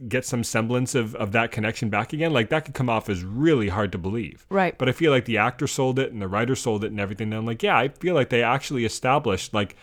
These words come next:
Speaker 1: I don't wanna use the term soulmates, but they, they esta-, there was enough of a, like,
Speaker 2: Connection.
Speaker 1: deep instant connection
Speaker 2: Yeah.
Speaker 1: there, um, that I, that I can buy that they would,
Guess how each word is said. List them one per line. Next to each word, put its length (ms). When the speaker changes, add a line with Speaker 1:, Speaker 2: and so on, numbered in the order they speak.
Speaker 1:
I 80
don't 80
wanna 120
use 140
the 60
term 220
soulmates, 680
but 140
they, 180
they 260
esta-, 320
there 140
was 80
enough 320
of 100
a, 80
like, 260
Speaker 2:
Connection. 460
Speaker 1:
deep 220
instant 320
connection 340
Speaker 2:
Yeah. 120
Speaker 1:
there, 360
um, 500
that 220
I, 260
that 160
I 80
can 200
buy 300
that 320
they 140
would, 360